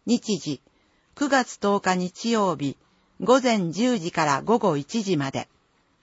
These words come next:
場所、ラパーク岸和田一階キスパプラザ。内容、救急講習コーナー、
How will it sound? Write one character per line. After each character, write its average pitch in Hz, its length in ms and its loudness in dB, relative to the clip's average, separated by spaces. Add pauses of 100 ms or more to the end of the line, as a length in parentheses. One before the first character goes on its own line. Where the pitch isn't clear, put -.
(220)
場 180 200 0
所、 214 280 -2 (400)
ラ 202 200 4
パ 269 260 4
ー 226 60 0
ク 156 180 -4
岸 - 320 -4
和 185 120 2
田 165 240 2 (200)
一 175 160 -6 (100)
階 233 340 0 (120)
キ 202 120 -6
ス - 180 -10
パ 254 180 2
プ 240 120 -4
ラ 196 160 2
ザ。 147 220 -4 (880)
内 208 320 2
容、 185 380 2 (760)
救 277 300 0
急 269 300 0
講 254 260 2
習 254 300 0
コ 240 260 2
ー 196 60 0
ナ 139 360 -2
ー、 - 40 -20